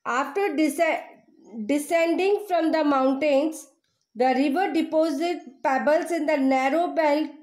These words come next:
of about eight to sixteen kilometers in width length parallel to the slopes of the Shivaliks. It is known as Bhabar Belt.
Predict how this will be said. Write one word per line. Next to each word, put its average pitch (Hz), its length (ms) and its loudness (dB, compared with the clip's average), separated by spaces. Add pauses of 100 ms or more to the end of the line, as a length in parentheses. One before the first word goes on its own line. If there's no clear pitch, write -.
(240)
of 269 320 0
about 269 680 0
eight 285 400 0
to 339 180 -2
sixteen 320 800 -6
kilometers 262 840 -2 (840)
in 269 280 2
width 294 380 0
length 302 460 0 (160)
parallel 311 520 2
to 339 120 -2
the 320 160 0
slopes 311 580 0
of 285 300 0
the 311 100 0
Shivaliks. 247 840 -2 (500)
It 247 180 -2
is 269 200 2
known 277 340 4
as 320 320 2
Bhabar 240 540 0
Belt. 302 320 0